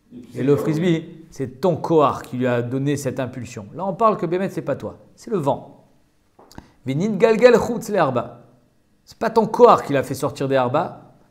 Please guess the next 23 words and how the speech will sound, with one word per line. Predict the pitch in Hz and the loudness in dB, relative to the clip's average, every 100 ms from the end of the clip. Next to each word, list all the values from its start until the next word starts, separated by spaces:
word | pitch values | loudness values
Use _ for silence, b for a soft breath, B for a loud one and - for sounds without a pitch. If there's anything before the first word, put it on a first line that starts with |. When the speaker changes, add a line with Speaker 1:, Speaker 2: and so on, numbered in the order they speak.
| - | -8
Speaker 2:
Nid | 131 120 | -8 4
galgel | 180 214 220 | 6 6 2
chutz | 185 190 | 0 -2
le | 170 | 0
arba | 131 135 | 2 2
amot, | 123 151 240 240 - | 4 6 6 4 -6
pas | - 220 | -4 0
tour. | 285 214 - - - | 2 0 -2 -16 -16
Pourquoi ? | - 131 120 156 - - - _ _ _ | -12 -4 0 0 0 -10 -20 _ _ _
C'est | _ - | _ -18
pas | |
toi | - | -16
qui | 92 | -10
l'as | 113 | -8
sorti. | 117 165 - - _ _ _ _ _ _ _ _ _ _ _ - | -6 -8 -12 -18 _ _ _ _ _ _ _ _ _ _ _ -8
Chutz | - 294 339 320 | 2 8 8 8
le | 269 | 6
arba | 226 208 208 | 8 8 8
amot, | 202 185 147 | 10 8 6
c'est-à-dire | - 120 123 | -2 -8 -6
que | 127 | -8
tu | - | -4
l'as | 135 131 | -4 -4